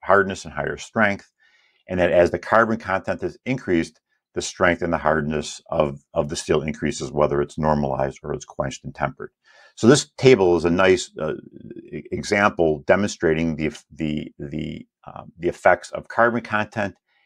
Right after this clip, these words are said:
and heat treatment and the resulting microstructure on the properties of the steel.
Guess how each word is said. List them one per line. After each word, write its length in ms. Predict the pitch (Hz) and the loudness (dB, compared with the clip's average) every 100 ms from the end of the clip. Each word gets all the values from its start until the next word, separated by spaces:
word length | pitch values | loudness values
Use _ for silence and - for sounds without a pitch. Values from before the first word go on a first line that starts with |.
| _ - | _ -6
and 340 | 87 82 80 | 0 0 0
heat 320 | 80 - 107 | -8 -6 -6
treatment 380 | 98 104 90 82 | -2 -4 -2 -2
and 80 | 82 | -2
the 60 | 78 | 0
resulting 680 | 78 85 78 82 78 76 _ - | 4 2 2 -2 -2 -6 _ -4
microstructure 800 | 87 123 95 - - - 85 78 _ _ - | 2 2 0 -4 -4 -4 -8 -8 _ _ -4
on 340 | 82 80 78 76 | -2 0 -4 -6
the 100 | 82 | -8
properties 640 | - 76 71 71 71 65 | -2 0 0 -2 -8 -8
of 180 | - 69 | -14 -10
the 80 | 71 | -12
steel. 400 | - - - | -10 -12 -12